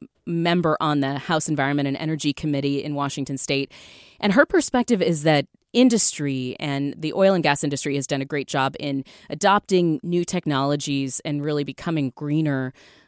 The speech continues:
on its own. Do you think that industry alone, without these types of incentives of a, a cap and trade system or a similar mechanism, can achieve carbon reduction that, you know, we're,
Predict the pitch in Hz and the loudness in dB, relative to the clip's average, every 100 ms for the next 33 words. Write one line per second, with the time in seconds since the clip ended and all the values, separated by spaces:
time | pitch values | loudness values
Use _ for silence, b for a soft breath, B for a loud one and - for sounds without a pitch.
0 | - 147 151 139 - - 165 160 135 120 | -6 -2 0 0 -2 -2 0 0 0 -4
1 | - b b b b _ 180 220 254 370 | -10 b b b b _ -2 2 4 2
2 | - 320 - 254 - 226 247 - 240 226 | 4 4 4 0 2 2 2 2 4 4
3 | 170 160 165 170 165 156 - 170 190 - | 4 4 4 2 0 -2 2 4 4 2
4 | 180 170 - 170 - 160 147 151 151 165 | -2 -2 -2 -2 -2 -2 0 -2 0 0
5 | 147 143 135 - - - 151 160 - 151 | 0 -2 -4 -10 -10 -10 -4 -2 -2 -4
6 | - 143 - 147 - 147 139 135 127 - | -4 -2 0 0 0 0 0 -2 0 2
7 | 160 151 147 139 135 b b b - 151 | 2 0 0 -2 -4 b b b -8 -6
8 | 156 156 156 143 147 147 - _ _ _ | -4 0 0 2 2 0 -2 _ _ _
9 | _ - 185 175 170 175 - 165 - - | _ -2 2 4 2 0 -2 -6 -2 -2
10 | - 170 165 170 165 - _ _ - - | 0 2 4 2 -2 -10 _ _ -16 0
11 | 170 165 170 160 151 139 135 - 180 190 | 2 4 0 0 -2 -2 -4 -2 -2 -2
12 | 196 - 165 143 - - 151 139 139 | -4 -6 -2 -2 -2 -8 -6 -6 -6